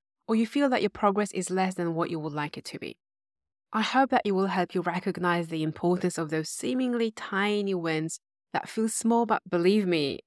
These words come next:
this is exactly how the massive transformation and momentum are created, one tiny win at a time. I want this episode to be a reminder to respect the tiny choices you make each day.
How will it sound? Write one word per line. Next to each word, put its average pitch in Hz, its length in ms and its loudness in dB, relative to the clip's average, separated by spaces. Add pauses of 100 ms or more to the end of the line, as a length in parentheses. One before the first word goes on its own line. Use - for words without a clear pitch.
this 196 400 4
is 196 240 4
exactly 175 1120 2 (380)
how 214 260 6
the 208 100 2
massive 180 400 2
transformation 170 680 -2
and 165 120 -2
momentum 156 480 -2
are 139 100 0
created, - 600 -6 (380)
one 202 480 2
tiny 190 460 -2
win 165 300 -4
at 151 160 -8
a 165 40 -14
time. 135 380 -12 (840)
I 190 80 0
want 214 220 4
this 226 160 -8
episode 233 460 2
to 202 80 -2
be 180 120 0
a 170 80 2
reminder 175 560 2
to - 160 -12
respect - 1040 -4 (320)
the 170 80 -4
tiny 160 420 -2
choices 165 640 -4
you 170 80 -4
make 156 340 -6
each 165 280 -6
day. 143 260 -10